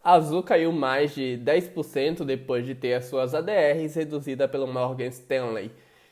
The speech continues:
e com a disparada do dólar. Porém, quem acaba ganhando com essa alta do dólar é a exportadora Suzano, que foi um destaque positivo por sua vez. Nas bolsas americanas, o mercado em Wall Street fechou em alta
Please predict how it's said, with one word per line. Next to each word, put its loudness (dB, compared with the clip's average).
e 0
com -2
a 2
disparada 2
do -6
dólar. -2
Porém, 6
quem 0
acaba 4
ganhando 2
com -2
essa 2
alta 6
do 0
dólar 4
é 2
a 6
exportadora 0
Suzano, -4
que -20
foi -4
um -4
destaque -2
positivo -6
por -6
sua -2
vez. -10
Nas 0
bolsas -4
americanas, 0
o -6
mercado 0
em 0
Wall 0
Street -8
fechou -4
em -2
alta -4